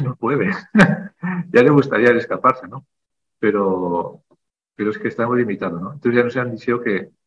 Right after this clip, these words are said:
del programa que hubiéramos propuesto nosotros, a lo mejor el mismo gobierno tenía, yo no sé porque no estoy en la comisión, ¿no? Pero me imagino que por parte de, de los obispos había varias propuestas y por parte del gobierno también habría también sus propuestas.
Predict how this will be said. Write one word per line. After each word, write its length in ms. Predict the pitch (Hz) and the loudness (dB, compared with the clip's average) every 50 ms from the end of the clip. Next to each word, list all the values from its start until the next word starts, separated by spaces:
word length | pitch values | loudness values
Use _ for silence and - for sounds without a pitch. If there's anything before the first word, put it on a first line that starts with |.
| _ _ _ _ _ _ _ _ _ | _ _ _ _ _ _ _ _ _
del 140 | - 110 107 | -4 -4 -2
programa 380 | - 110 104 120 135 139 143 139 | -2 2 4 4 6 6 6 4
que 360 | 139 135 127 123 - - - - - _ _ _ _ _ _ _ | 4 2 0 0 -2 -8 -10 -14 -16 _ _ _ _ _ _ _
hubiéramos 420 | 123 127 123 123 131 127 - - _ - | -4 -2 -2 0 0 -2 -4 -6 _ -4
propuesto 440 | - 117 - - 139 135 135 - 117 | -4 -4 -2 0 -2 -2 -2 -6 -10
nosotros, 600 | 113 107 - 123 120 120 113 107 131 139 - _ _ _ _ | -10 -8 -8 -8 -8 -8 -6 -8 -8 -8 -10 _ _ _ _
a 60 | - 104 | -14 -14
lo 60 | 101 | -4
mejor 140 | - 127 131 | 0 0 0
el 60 | 127 | 2
mismo 240 | 131 131 - 135 127 | 0 -2 0 -2 0
gobierno 500 | 113 104 95 - 135 156 151 135 107 95 | 0 -2 -2 0 0 0 0 -4 -6 -10
tenía, 460 | - _ 123 104 110 110 101 101 - - - | -12 _ -18 -12 -10 -8 -8 -8 -10 -8 -8
yo 220 | 139 139 135 143 | -4 2 2 2
no 100 | 143 123 | 2 2
sé 100 | - - - | 0 -4 -6
porque 180 | 120 - 117 | -6 -6 -6
no 80 | 113 117 | -8 -8
estoy 160 | 117 - 123 | -4 -2 -2
en 80 | 117 110 | -2 -2
la 40 | |
comisión, 460 | 107 - 110 110 104 - - 117 95 92 | -4 -6 -14 -14 -14 -12 -10 -12 -10 -8
¿no? 260 | 113 151 156 156 - _ _ _ _ _ _ _ _ _ _ _ _ _ _ | -8 -8 -10 -10 -14 _ _ _ _ _ _ _ _ _ _ _ _ _ _
Pero 120 | - 110 110 | -6 -2 -2
me 60 | 110 | -2
imagino 280 | 107 117 123 131 135 131 | -2 0 2 2 2 4
que 140 | 139 127 120 | 6 4 4
por 200 | - 120 - - | 4 0 0 4
parte 320 | 131 131 127 - 131 123 | 4 4 4 4 2 2
de, 240 | 117 113 107 104 95 | 4 4 4 2 2
de 100 | 107 - - _ _ _ _ _ _ | 0 -10 -14 _ _ _ _ _ _
los 200 | - 113 107 - | -10 -10 -10 -8
obispos 560 | - - 131 127 - - - 104 92 - - _ | -6 -2 -2 -2 -2 -4 -10 -12 -12 -12 -14 _
había 280 | - - - 117 120 110 | -18 -12 -2 0 0 2
varias 260 | 113 123 127 117 - | 4 2 2 2 0
propuestas 640 | - 110 - - 101 95 - _ - _ _ _ _ _ _ _ _ _ _ _ _ _ _ | -4 -10 -8 -8 -12 -14 -14 _ -20 _ _ _ _ _ _ _ _ _ _ _ _ _ _
y 80 | - 123 | -4 0
por 140 | 123 113 - | 0 2 2
parte 220 | - 120 117 - 123 | 2 0 2 4 4
del 80 | 123 123 | 6 6
gobierno 420 | 120 117 123 123 117 123 131 127 | 6 6 6 6 4 4 0 -2
también 280 | - 107 107 113 113 - | -2 -4 -6 -6 -6 -6
habría 440 | 113 107 - 117 123 120 104 - - - | -8 -6 -2 2 2 2 2 0 -4 -12
también 240 | _ 107 107 110 | _ -18 -18 -18
sus 160 | - - 107 _ | -18 -20 -20 _
propuestas. 640 | - 117 - - 120 113 - _ 101 98 - - | -10 -10 -8 -8 -10 -10 -10 _ -16 -16 -16 -16